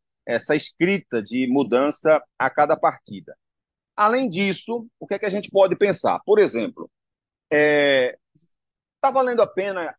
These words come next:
a insistência com o Romarinho? O Romarinho é um cara muito dedicado na marcação, acho que ninguém pode dizer o contrário disso. É um cara que tem bom drible,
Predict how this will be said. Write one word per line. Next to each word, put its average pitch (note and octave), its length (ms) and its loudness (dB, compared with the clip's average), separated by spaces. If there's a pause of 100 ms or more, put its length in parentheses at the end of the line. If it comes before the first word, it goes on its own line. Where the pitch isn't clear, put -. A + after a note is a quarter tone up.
a D#3 120 -4
insistência E3+ 560 -4
com E3+ 120 0
o D3+ 80 4
Romarinho? C#3 600 2 (460)
O F#3 60 -4
Romarinho A#3 260 2
é - 20 0
um A3+ 80 -8
cara G#3 220 0 (160)
muito G3+ 260 -8
dedicado F#3+ 520 2
na F#3 100 -2
marcação, F3+ 600 -2
acho - 140 -8
que F3 60 -16
ninguém E3+ 260 -6
pode F3 300 2
dizer D3+ 200 -4
o F3 80 0
contrário E3 500 0
disso. A#2+ 320 -8 (480)
É G#3+ 60 2
um A3+ 80 2
cara A3 200 2
que G3+ 120 -6
tem A3 200 -2
bom G#3+ 180 2
drible, E3+ 480 -2